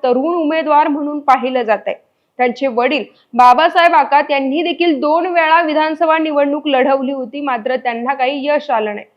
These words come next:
त्यांच्या अकाली निधनानंतर कपिल आकात यांनी वडिलांचा राजकारणाचा वारसा पुढे चालू ठेवला. त्यांनी परतूरच्या कृषी उत्पन्न बाजार समितीवर बरेच वर्ष आपलं वर्चस्व देखील गाजवलं.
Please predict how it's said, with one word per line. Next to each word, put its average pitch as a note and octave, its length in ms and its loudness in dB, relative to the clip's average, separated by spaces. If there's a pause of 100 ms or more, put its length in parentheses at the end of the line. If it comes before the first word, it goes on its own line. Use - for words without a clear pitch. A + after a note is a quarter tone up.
(320)
त्यांच्या B3+ 280 4
अकाली C#4+ 360 4
निधनानंतर D4+ 880 -2
कपिल C#4+ 460 -2
आकात D4 340 0
यांनी D4 240 -4
वडिलांचा E4 680 0
राजकारणाचा D#4+ 680 0
वारसा C#4 380 2
पुढे C4 280 -2
चालू B3 320 2
ठेवला. G#3+ 280 -4 (240)
त्यांनी A3+ 160 -4
परतूरच्या B3+ 600 -4
कृषी C4+ 320 -8
उत्पन्न D4 420 -4
बाजार C4+ 400 2
समितीवर C4 500 -4 (300)
बरेच D#4+ 400 2
वर्ष D4 300 0
आपलं C4+ 360 2
वर्चस्व B3+ 600 -2 (220)
देखील A#3 360 -6
गाजवलं. G#3 380 -4